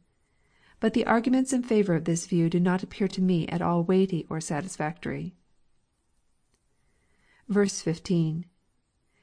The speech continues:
"Made a scourge of small cords." The Greek word translated "small cords" means literally "a cord made of rushes." Some have thought that these rushes were used as litter for the sheep and oxen.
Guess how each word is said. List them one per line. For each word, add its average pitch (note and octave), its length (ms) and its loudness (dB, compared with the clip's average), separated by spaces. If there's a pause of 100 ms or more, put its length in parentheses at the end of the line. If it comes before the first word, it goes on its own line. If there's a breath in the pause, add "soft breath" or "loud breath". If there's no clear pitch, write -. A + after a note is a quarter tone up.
(160)
"Made G#3+ 280 4
a C4+ 60 2
scourge F3+ 440 0
of F3+ 80 -2
small D#3 320 -2
cords." D#3+ 680 -4 (1300 soft breath)
The A#3+ 100 0
Greek D4 300 0
word G3+ 180 4
translated E3+ 680 -2
"small F3 340 0
cords" E3+ 640 -2 (140)
means G3+ 340 2
literally F3 600 0
"a F3+ 60 -4
cord A3 520 -2
made E3+ 280 2
of E3+ 120 -6
rushes." E3 600 0 (720)
Some C4 260 0
have D4 200 0
thought D#3 300 2
that D#3+ 160 -4
these F3+ 260 2
rushes F#3 460 0
were F#3 100 2
used F#3 380 2
as F3 240 -4
litter G3+ 260 2
for E3 160 -4
the E3 80 -2
sheep E3+ 300 0
and - 160 -6
oxen. E3+ 560 -4